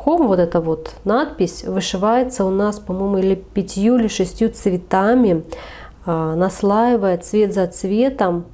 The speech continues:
э, выполняя имитацию вот нитки ручного крошения. Видите, вот здесь вот такой светлый, потом темнее, темнее, темнее, сверху темный. Такой вот получается переход. Конечно, смотрится это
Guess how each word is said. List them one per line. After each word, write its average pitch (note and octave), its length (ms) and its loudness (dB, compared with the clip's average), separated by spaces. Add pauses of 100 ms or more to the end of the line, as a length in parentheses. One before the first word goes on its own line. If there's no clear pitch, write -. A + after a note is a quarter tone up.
(140)
э, E3+ 480 -2
выполняя F#3 540 0
имитацию F#3+ 880 -2
вот F3 180 -2
нитки G#3 260 -4
ручного F#3 360 -6
крошения. F3+ 560 -2
Видите, F#3 280 -4
вот E3+ 80 0
здесь E3+ 200 -6
вот - 220 -10
такой E3+ 260 -2
светлый, C4 520 0
потом G3+ 320 -4
темнее, A3+ 600 0
темнее, G3+ 360 -4
темнее, G3 360 -6
сверху F3+ 340 -6
темный. E3 520 -4 (200)
Такой A#3 240 0
вот A#3 160 0
получается G3 480 -2
переход. A3+ 520 0
Конечно, G#3 380 -2
смотрится G#3+ 480 -2
это F#3+ 240 -4